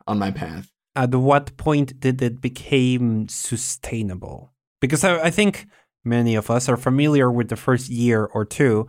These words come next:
Speaker 2: where you're living off your savings and working every waking hour just trying to make this thing work. But at some point, it's, uh,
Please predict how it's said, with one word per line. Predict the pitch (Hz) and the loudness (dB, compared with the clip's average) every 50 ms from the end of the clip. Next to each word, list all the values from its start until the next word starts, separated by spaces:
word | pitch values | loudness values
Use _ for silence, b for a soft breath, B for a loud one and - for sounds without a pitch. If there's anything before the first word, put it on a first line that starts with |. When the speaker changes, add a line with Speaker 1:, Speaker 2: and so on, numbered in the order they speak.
| _ _ | _ _
Speaker 2:
where | 127 117 117 117 | 2 4 4 4
you're | 113 117 123 120 117 117 117 113 117 123 | 4 4 4 4 6 6 4 4 2 2
living | 120 139 165 160 160 151 143 | 2 2 4 4 4 4 4
off | 139 135 135 | 2 0 0
your | 127 120 113 | 0 -2 -2
savings | - - 135 127 123 110 113 104 101 107 104 - | 0 2 2 2 2 2 0 -2 -2 -2 -4 -2
and | 123 120 113 107 113 | -2 -2 0 2 2
working | 127 131 127 127 131 131 127 123 123 120 117 113 110 110 - - | 2 2 2 0 0 0 2 4 4 4 2 0 -2 -4 -8 -4
every | 135 139 131 123 127 131 127 120 120 120 | 0 0 2 2 2 0 0 0 -2 -4
waking | 117 113 117 113 120 120 120 117 - - 123 117 | -6 -6 -2 -2 0 0 0 0 -2 0 0 2
hour | 113 110 113 110 107 107 104 104 104 | 4 4 4 4 4 4 2 2 0
just | 101 - 110 - - | 0 -4 -8 -10 -8
trying | - - 113 117 110 | -6 -2 -2 -2 0
to | - 110 | -2 -2
make | 110 110 104 - - | -2 -2 -2 -2 -4
this | 110 - - | -6 -8 -6
thing | - - 107 104 104 | -6 -4 -2 0 0
work. | 117 113 107 101 - - - B B B B B B - | 2 2 0 0 -4 -8 -16 B B B B B B 0
But | 147 147 | 2 2
at | 156 151 | 2 2
some | - - - 180 185 226 240 202 | 0 0 2 2 2 2 2 0
point, | - - 147 123 123 127 131 143 147 131 - - - - | 0 2 4 6 6 6 4 2 0 -2 -6 -12 -14 -10
it's, | - 131 127 123 120 120 - - - - - - _ _ _ _ _ _ _ _ _ - | -6 -2 0 0 -2 -2 -6 -10 -12 -12 -12 -16 _ _ _ _ _ _ _ _ _ -4
uh, | 120 120 117 117 117 | 0 0 2 2 2